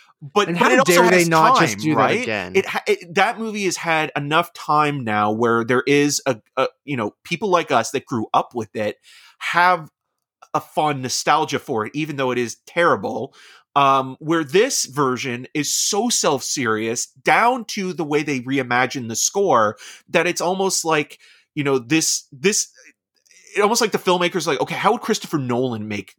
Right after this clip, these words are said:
Speaker 1: this version of Mortal Kombat?" You know, like, how would they kind of, how, how do we make this serious and show that, you know, we are fans, but also we're making a, you know,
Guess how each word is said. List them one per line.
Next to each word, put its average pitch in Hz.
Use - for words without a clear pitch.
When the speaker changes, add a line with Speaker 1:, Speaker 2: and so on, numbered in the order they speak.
Speaker 1:
this -
version 120
of 110
Mortal 110
Kombat?" 107
You 117
know, 107
like, 107
how 165
would 170
they 147
kind 139
of, 123
how, 180
how 175
do 190
we 214
make 170
this 156
serious 151
and 143
show -
that, 139
you 139
know, 120
we 139
are 139
fans, 117
but 131
also 139
we're 127
making 127
a, 117
you 131
know, 113